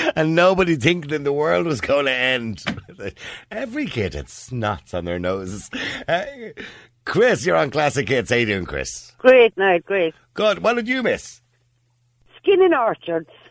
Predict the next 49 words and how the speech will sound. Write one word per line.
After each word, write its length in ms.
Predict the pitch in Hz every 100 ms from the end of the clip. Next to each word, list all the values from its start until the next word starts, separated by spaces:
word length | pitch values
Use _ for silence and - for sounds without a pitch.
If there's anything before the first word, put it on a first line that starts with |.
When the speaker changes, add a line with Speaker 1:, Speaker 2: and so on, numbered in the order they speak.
| _ _ _ _ _ _ _ _ _ _ _ _ _ -
Speaker 1:
Skinning 540 | - - 165 175 160
apples? 680 | 127 117 73 - - - _ _ -
Speaker 2:
Yes. 180 | 143 - - _ -
Speaker 1:
I, 160 | 110 -
and 200 | 131 143
when 100 | 151
you 100 | 139
say 160 | 156
skinning, 600 | 139 - - 208 180 139 90
peel, 360 | - 247 247 -
what? 140 | 294
Speaker 2:
That's 240 | 277 -
what, 140 | 285 277 -
that's 280 | 214 233 277
what 120 | 262
we 120 | 320
used, 160 | 302 -
no, 260 | 285 262 185
no, 260 | 190 233 233
no. 200 | 185 151
We 80 |
Speaker 1:
Robbing 260 | 147 185 190
Speaker 2:
used 40 |
Speaker 1:
the 40 | 185
Speaker 2:
to 40 |
go 80 | 175
Speaker 1:
orchards? 640 | 165 160 107 76 - - - _ -
Speaker 2:
Skinning 340 | - 330 339
the 80 | 285
trees, 460 | - 277 302 311 277
there'd 120 | 269
be 120 | 214 254
flip 260 | 302 -
all 220 | 269 269 254
apples 340 | 262 254 240
left 240 | 240 254 -
by 160 | 190 156
Speaker 1:
Oh, 140 | 160
Speaker 2:
them. 180 | 196 202 170
We 60 |
were 60 | 151
Speaker 1:
right, 120 | 180
Speaker 2:
finished. 140 | 151 113
Speaker 1:
okay, 360 | 151 151 147 120
leaving 320 | 160 160 160
them 140 | 156
bare, 500 | 139 139 170 120 - -
Speaker 2:
And 80 | 117
Speaker 1:
yeah. 320 | 131 123